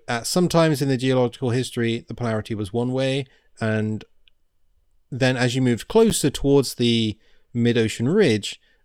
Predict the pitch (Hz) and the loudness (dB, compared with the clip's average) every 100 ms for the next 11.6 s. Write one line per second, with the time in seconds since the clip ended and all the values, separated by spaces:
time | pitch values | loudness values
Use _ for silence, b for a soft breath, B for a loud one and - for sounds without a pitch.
0 | _ 113 113 113 113 - 175 180 - 110 | _ -4 -2 -2 -4 -2 0 0 -2 -6
1 | 110 - 135 120 147 143 117 113 - 123 | -4 -4 -4 -2 0 0 -2 -4 -6 -6
2 | 117 123 110 101 117 127 - 127 120 107 | -2 -2 -2 -2 -2 -2 0 2 2 2
3 | 117 131 120 104 101 90 - - - - | 0 2 2 0 -4 -6 -14 -20 -20 -20
4 | - - - 104 - 104 95 b b b | -16 -10 -6 -6 -8 -10 -10 b b b
5 | b 113 113 - 131 139 147 139 - 117 | b -2 -2 0 0 2 0 0 -2 -2
6 | 110 - 107 - 113 110 113 107 101 110 | -4 -6 -6 -6 -4 -4 -2 -2 -2 -4
7 | - - 127 123 117 110 104 101 98 - | -10 -2 0 0 0 0 0 -4 -6 -2
8 | 113 107 107 101 95 95 - _ _ _ | 0 0 -4 -6 -6 -8 -14 _ _ _
9 | _ _ _ _ _ _ - 117 110 107 | _ _ _ _ _ _ -6 0 0 0
10 | - 95 95 - - - - - - _ | -4 -10 -10 -18 -20 -20 -20 -20 -20 _
11 | _ _ - - 101 95 | _ _ -16 -8 -6 -6